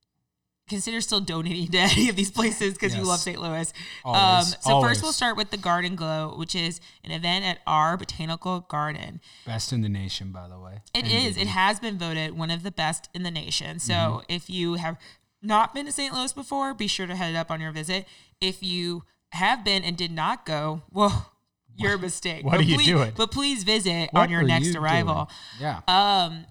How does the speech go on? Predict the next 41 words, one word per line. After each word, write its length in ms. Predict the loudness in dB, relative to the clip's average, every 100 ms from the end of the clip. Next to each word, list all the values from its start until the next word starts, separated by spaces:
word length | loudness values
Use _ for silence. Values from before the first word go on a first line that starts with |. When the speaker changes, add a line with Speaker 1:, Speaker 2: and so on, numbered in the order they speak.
| -2
Speaker 1:
I 120 | -2
would 120 | 0
also 680 | 0 0 -2 -4 -4 -6 -8 -6
like 200 | -4 -4
to 60 | -6
point 260 | -6 -4
out 200 | -4 -4
that 200 | -4 -4
I 80 | -4
think 200 | -6 -8
in 60 | -8
Botanical 400 | -4 -2 -2 -4
Gardens, 400 | -4 -4 -6 -6
Zach 160 | -6
and 80 | -6
I 80 | -6
read 140 | -6 -6
this 120 | -4
article 380 | -4 -4 -6 -8
one 120 | -6
time. 320 | -4 -4 -6
We 80 | -8
should 160 | -8 -8
maybe 160 | -10
find 300 | -6 -6 -6
this 180 | -6 -8
and 100 | -8
post 220 | -8 -8
it 40 | -10
in 40 |
the 60 | -10
footnotes 340 | -12 -12 -12 -8
too. 220 | -8 -8 -12 -20 -20 -20 _ -2
That 220 | -2 0
was, 160 | -4
like, 240 | -4 -4 -6 -20 _
things 240 | -6 -4 -6
to 80 |
do. 540 | -4 -2 -2 -4 -8 -10
I, 140 | -10 -10 -10
I, 100 | -12